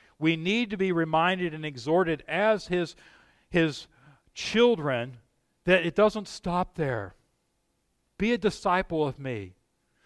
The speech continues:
Don't allow yourself to drift in your loyalty and affection for me. Don't trade it for what the world has to offer. This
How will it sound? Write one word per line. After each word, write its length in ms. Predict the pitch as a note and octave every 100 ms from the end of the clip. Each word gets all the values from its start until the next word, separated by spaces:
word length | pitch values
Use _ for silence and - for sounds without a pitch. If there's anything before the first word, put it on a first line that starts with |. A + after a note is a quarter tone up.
| _ _
Don't 200 | F3+ A3
allow 240 | A#3 G#3+ G#3
yourself 480 | F#3+ - G3+ E3+
to 100 | -
drift 580 | D3 A#2+ - F#3 E3 - -
in 160 | D#3+
your 120 | D#3
loyalty 600 | C#3+ D3 F3+ F3+ F3 D#3+
and 80 | D3+
affection 560 | C3+ - D#3 - - C3+
for 180 | D3 C3+
me. 400 | C#3+ C#3+ A#2+ A2
Don't 280 | G3+ A#3+ G#3
trade 640 | - - E3 F3+ G#3 G#3+
it 180 | F3 C3 - _
for 100 | F#3+
what 240 | D#3+ E3+
the 80 | E3
world 240 | C3+ D3 C3
has 260 | C3 A#2
to 100 | - -
offer. 540 | A2 A2 - F#2+ G2+ _ _ _ _ _ _ _ _ _ _ _ _ _ -
This 320 | F#3+ - -